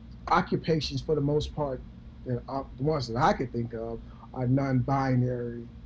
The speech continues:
when it comes to that aspect. And there's no specific person fit for, or a specific gender fit for a, a specific job. Um, <clears throat> and all of us are here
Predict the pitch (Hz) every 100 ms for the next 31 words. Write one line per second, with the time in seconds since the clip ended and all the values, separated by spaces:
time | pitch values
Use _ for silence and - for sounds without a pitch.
0 | - 143 131 127 - - - 156 123 117
1 | 127 120 120 120 120 117 - 101 113 -
2 | - - - - 139 127 127 131 131 123
3 | 127 127 127 123 123 123 - 120 151 123
4 | 131 - - 143 131 - 123 120 123 -
5 | - 143 131 - 123 - - - - -
6 | 139 131 120 - - 123 147 131 123 -
7 | 123 160 165 143 123 120 - - - 135
8 | - 127 123 120 120 120 123 110 127 123
9 | - 120 135 123 113 113 120 127 131 120
10 | - - - - - - - - 143 135
11 | 131 127 - 160 175 - 135 - - -
12 | 156 143 147 131 - - - - - -
13 | 151 180 190 180 170 170 139 131 135 -
14 | - 175 160 151